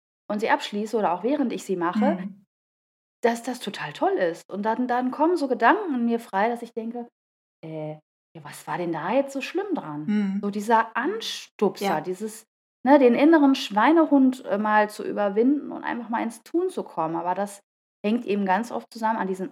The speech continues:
Speaker 1: Anspruch, alles auf einmal machen zu. Oder, oder eher nicht den Anspruch, es zu, zu wollen, sondern zu müssen, ne?
Speaker 2: Mhm.
Speaker 1: Also, ähm,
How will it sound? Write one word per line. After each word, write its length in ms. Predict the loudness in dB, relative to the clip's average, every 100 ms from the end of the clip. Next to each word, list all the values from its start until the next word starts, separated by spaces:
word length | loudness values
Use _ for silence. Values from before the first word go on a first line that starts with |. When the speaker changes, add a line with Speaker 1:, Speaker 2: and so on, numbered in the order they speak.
| -10
Speaker 1:
Anspruch, 580 | -6 -6 -6 -8 -10 -6
alles 400 | -6 -6 -8 -6
auf 240 | -6 -6 -12
einmal 420 | -4 -2 0 0 0
machen 380 | -4 -6 -12
zu. 320 | -16 -10 -8 -8 _ -6
Oder, 240 | 4 6 6
oder 180 | 6
eher 120 | 6 4
nicht 240 | 2 -4
den 120 | -4
Anspruch, 440 | -2 -2 -6 -8 -8
es 200 | -8 -14 _ _ _ _
zu, 280 | -6 -4 -6 -10
zu 100 | -2
wollen, 220 | 2 4
sondern 200 | 2 0
zu 140 | -2
müssen, 560 | 2 2 2 -2 -8 -6
ne? 240 | -2 -4 -6
Speaker 2:
Mhm. 160 | -12 _ _ -4
Speaker 1:
Also, 440 | -2 0 0 0
ähm, 560 | 2 0 0 -2 -4